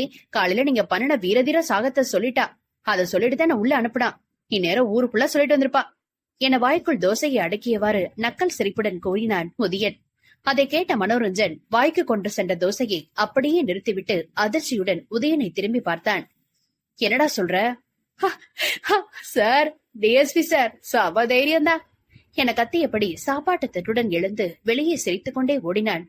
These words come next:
உதயன். "டேய், ஓடாதடா, நில்றா" என்றபடி அருகில் இருந்த தண்ணீர் செம்பை உதயனை நோக்கி எறிந்தான் மனோரஞ்சன். தன்னை நோக்கி வந்த தண்ணீர் சொம்பை லாவகமாக காலால் தட்டிவிட்டு, "தங்கச்சி வாயை அடக்கி வைக்க முடியல,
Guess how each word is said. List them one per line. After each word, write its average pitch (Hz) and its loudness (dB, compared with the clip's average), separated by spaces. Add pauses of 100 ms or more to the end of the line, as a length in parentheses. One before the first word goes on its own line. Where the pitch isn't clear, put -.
உதயன். 202 0 (500)
"டேய், 277 4
ஓடாதடா, 302 4
நில்றா" 320 4 (760)
என்றபடி 254 2 (140)
அருகில் 311 4
இருந்த 190 0
தண்ணீர் 233 0
செம்பை 190 0 (280)
உதயனை 302 2
நோக்கி 185 -2
எறிந்தான் 185 -2 (100)
மனோரஞ்சன். 202 0 (1000)
தன்னை 311 2
நோக்கி 294 0
வந்த 196 -2
தண்ணீர் 220 -2
சொம்பை 185 -2 (300)
லாவகமாக 269 2
காலால் 220 0
தட்டிவிட்டு, 190 -2 (580)
"தங்கச்சி 240 0
வாயை 247 2
அடக்கி 247 0
வைக்க 208 -2
முடியல, 175 0